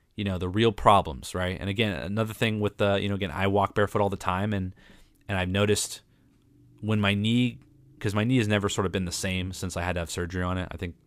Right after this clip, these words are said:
I'm sure there was some damage done from it ballooning up to a bowling ball size. That's just sort of irrefutable damage. But when it gets bad is when I'm not walking barefoot enough.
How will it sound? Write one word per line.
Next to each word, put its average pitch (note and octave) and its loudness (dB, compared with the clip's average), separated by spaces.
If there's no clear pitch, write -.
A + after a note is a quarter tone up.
I'm F#2+ -8
sure F#2 -4
there F2+ -4
was E2 -8
some F2+ -6
damage E2+ -6
done F2 -4
from G2 0
it F2+ -4
ballooning G2 2
up F2+ -4
to F#2+ -2
a F2 -2
bowling F2+ -2
ball F2 0
size. F2 -4
That's F2 -2
just F2+ -2
sort F#2 2
of F2+ -4
irrefutable F2 -4
damage. E2+ -6
But E2+ -6
when A#2 0
it C#3 4
gets C#3+ 2
bad C3 4
is G#2+ -2
when G#2 0
I'm G2 0
not G2 -2
walking F#2+ -2
barefoot F#2+ -2
enough. - -14